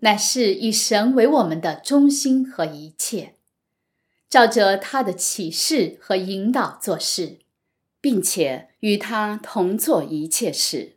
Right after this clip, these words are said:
这不仅是为神生活、为神做事，更是照着神并同着神生活行事。以诺就是这样与神同行，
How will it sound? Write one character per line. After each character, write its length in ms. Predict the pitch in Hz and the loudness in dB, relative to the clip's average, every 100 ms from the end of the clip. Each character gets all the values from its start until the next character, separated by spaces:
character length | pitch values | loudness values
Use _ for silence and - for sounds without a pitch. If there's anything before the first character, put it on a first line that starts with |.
| _ _ _ _ _ _ _ | _ _ _ _ _ _ _
这 220 | - 214 | 6 6
不 160 | 202 254 | 6 2
仅 340 | 247 185 165 | 0 -4 -4
是 420 | 180 - 226 185 170 | -4 -2 2 2 2
为 220 | 240 233 | 4 4
神 360 | - 190 165 | 2 -4 -6
生 320 | 165 247 247 247 | 0 4 4 2
活、 560 | - 160 165 190 - | -2 2 2 0 -4
为 140 | 269 254 | 2 2
神 280 | - 180 190 | 2 -2 0
做 320 | - 269 160 | 0 0 0
事， 460 | - - 143 - _ _ _ _ _ - | -4 -4 -6 -10 _ _ _ _ _ 0
更 180 | 269 247 | 4 4
是 380 | - 220 196 | 4 2 2
照 280 | 196 - 339 | 0 2 2
着 160 | 233 175 | 4 0
神 560 | - 185 170 190 240 - | 0 -2 -4 -6 -10 -2
并 340 | 247 196 170 | 0 0 -4
同 380 | - - 190 277 | -10 -6 0 0
着 180 | 294 170 | 0 -2
神 400 | - 165 160 180 | -6 -8 -8 -8
生 300 | - 202 190 | -4 -4 -4
活 240 | - 156 | -6 -6
行 280 | - - 139 | -6 -10 -10
事。 420 | - - 165 - _ _ _ _ _ _ _ _ _ _ _ _ _ _ _ | -6 -6 -6 -10 _ _ _ _ _ _ _ _ _ _ _ _ _ _ _
以 120 | 233 220 | 0 4
诺 380 | 254 269 190 | 8 8 6
就 180 | - 226 | 4 0
是 140 | - 180 | 0 -4
这 180 | 277 | 0
样 220 | 220 170 170 | 0 0 -6
与 100 | 190 | -8
神 360 | - 202 190 | -4 -2 -2
同 280 | 214 180 175 | -2 -6 -6
行， 560 | 202 - 170 180 226 | -6 -6 -8 -8 -10